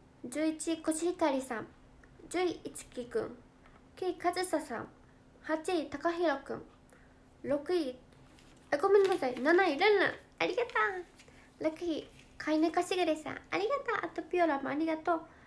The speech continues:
で、五位がゆきくん。あとピオラもありがとう。で、よいさとしくん、ありがとう。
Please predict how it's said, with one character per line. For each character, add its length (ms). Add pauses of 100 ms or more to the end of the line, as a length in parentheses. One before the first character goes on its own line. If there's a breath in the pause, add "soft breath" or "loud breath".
(280 loud breath)
で、 160
五 160
位 120
が 100
ゆ 200
き 180
く 80
ん。 20 (260)
あ 160
と 120
ピ 100
オ 40
ラ 220
も 120
あ 80
り 100
が 120
と 180 (500)
う。 20
で、 140
よ 60
い 100
さ 160
と 140
し 80
く 120
ん、 100
あ 120
り 100
が 100
と 580
う。 140